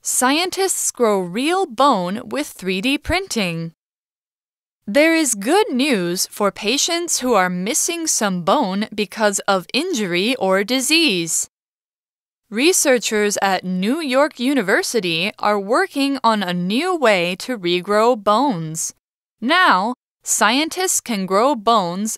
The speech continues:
by using three D printed technology. It allows scientists to create ceramic implants.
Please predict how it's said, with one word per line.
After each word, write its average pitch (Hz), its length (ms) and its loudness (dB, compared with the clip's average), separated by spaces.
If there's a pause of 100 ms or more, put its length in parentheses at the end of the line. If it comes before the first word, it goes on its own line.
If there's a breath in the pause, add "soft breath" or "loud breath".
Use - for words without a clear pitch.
by 190 140 2
using 202 640 -2
three 381 380 -2
D 302 240 0
printed 233 560 -4
technology. 240 1000 -2 (680)
It 330 160 2
allows 269 500 4
scientists 202 1080 0
to 226 140 -4
create 190 460 -2
ceramic 202 720 -2
implants. 214 840 -4